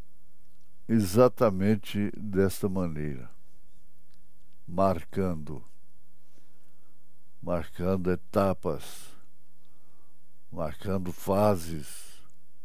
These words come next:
momentos, e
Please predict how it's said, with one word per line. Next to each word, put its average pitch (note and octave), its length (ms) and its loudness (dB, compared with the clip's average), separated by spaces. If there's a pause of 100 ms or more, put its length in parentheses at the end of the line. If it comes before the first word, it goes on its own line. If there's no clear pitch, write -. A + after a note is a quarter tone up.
(840)
momentos, F#2 1160 2 (1400)
e G#2 600 6